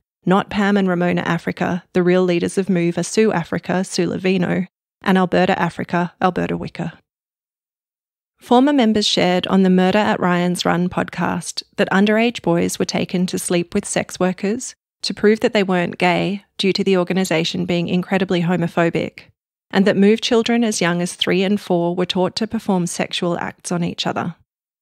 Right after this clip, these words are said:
This even had a term in MOVE, which was mooching. The statement has a few requests, which I'll read in full. "We are asking journalists to consider this information when reporting on MOVE and to dig more deeply into Move's history.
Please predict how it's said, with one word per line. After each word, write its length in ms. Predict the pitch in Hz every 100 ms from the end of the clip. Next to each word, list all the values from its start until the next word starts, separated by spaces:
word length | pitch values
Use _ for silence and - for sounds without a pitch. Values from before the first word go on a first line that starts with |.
| _ _ -
This 160 | 196
even 200 | 196 202
had 180 | 202 196
a 40 |
term 360 | 190 - 175 175
in 220 | 190 180
MOVE, 360 | 180 180 190 -
which 200 | - 180
was 180 | 175 180 -
mooching. 560 | 185 180 - - 156 - _ _ _ _ _ _ _ _ _ _ _ _ _ _ -
The 60 |
statement 420 | 226 233 262 302
has 160 | 269 302
a 60 | 302
few 260 | - 190
requests, 800 | 180 175 175 165 - - - - -
which 180 | 196 214
I'll 140 | 190
read 200 | 180 170
in 140 | 156 170
full. 360 | - 196 180 - _ _ _ _ _ _ _ _ _ _
"We 160 | 214 247
are 60 |
asking 360 | 269 277 - 302
journalists 720 | 226 185 190 196 196 - -
to 80 | -
consider 420 | 233 220 - 214
this 220 | 240 -
information 680 | 247 247 254 180 180 202 196
when 140 | 185
reporting 480 | 190 - 190 220 240
on 240 | 240 220
MOVE 360 | 180 175 175 196
and 200 | - 196
to 100 | 185
dig 220 | 202 196
more 160 | 220 226
deeply 480 | 196 180 - 196 185
into 240 | 190 202
Move's 300 | 185 170 -
history. 520 | 175 - 170 151 190